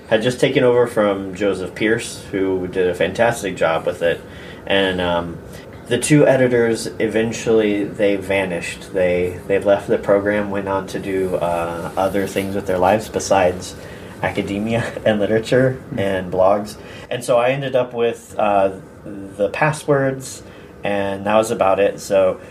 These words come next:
Speaker 1: um, trying to figure out how to move from there, uh, was difficult. They had a guy who was a third-party guy who did all the web building for them, and so they just gave him the content that they gathered and edited, and then he posted it all.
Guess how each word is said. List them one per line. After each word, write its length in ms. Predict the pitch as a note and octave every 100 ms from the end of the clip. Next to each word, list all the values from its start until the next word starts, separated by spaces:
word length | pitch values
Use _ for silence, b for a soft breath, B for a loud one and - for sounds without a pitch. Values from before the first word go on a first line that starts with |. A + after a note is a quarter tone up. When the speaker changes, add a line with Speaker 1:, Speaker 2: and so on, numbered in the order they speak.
| B B -
Speaker 1:
um, 280 | F#2+ F#2+ F#2
trying 320 | - A2+ B2
to 60 |
figure 220 | B2 A2+ A2
out 160 | F2+
how 200 | - G#2+
to 80 | G#2+
move 220 | G#2+ G#2+
from 220 | - G2
there, 420 | F#2+ G2+ G#2 G#2 B B B -
uh, 280 | F#2 F#2 F#2
was 180 | F#2+ F#2
difficult. 520 | A2+ G#2+ A2 G#2+ G2+
They 140 | B2 C3
had 200 | D3+ C3
a 100 | G2
guy 600 | F2+ G#2 G#2 G#2 G2 F#2+
who 140 | A2
was 180 | G2 F#2+
a 80 | -
third-party 600 | A#2 A2 A2 A2 G#2 G2+
guy 260 | G#2 G2+
who 180 | G#2+ G#2
did 420 | F2+ G2+ G#2 G#2 -
all 300 | F#2+ G2 G#2+
the 120 | G#2
web 380 | G2 F#2+ F#2+ F#2+
building 380 | F#2+ F#2 F#2 F2+
for 300 | - F#2+ F2+
them, 240 | F2 E2+
and 180 | - F2+
so 140 | - G2
they 160 | G2+
just 220 | G#2+ A#2
gave 180 | - G#2+
him 80 | F#2+
the 80 | F2
content 580 | - C#3+ C3+ A2 G2 - B B -
that 100 | F#2
they 140 | G2+
gathered 380 | G2+ G2 G2 F#2
and 100 | F2+
edited, 520 | F2+ F#2 F#2 E2+ -
and 100 | F2+
then 140 | F2+
he 200 | E2+ A2+
posted 460 | G2+ G2 F#2 - F#2
it 80 | E2
all. 260 | E2 D#2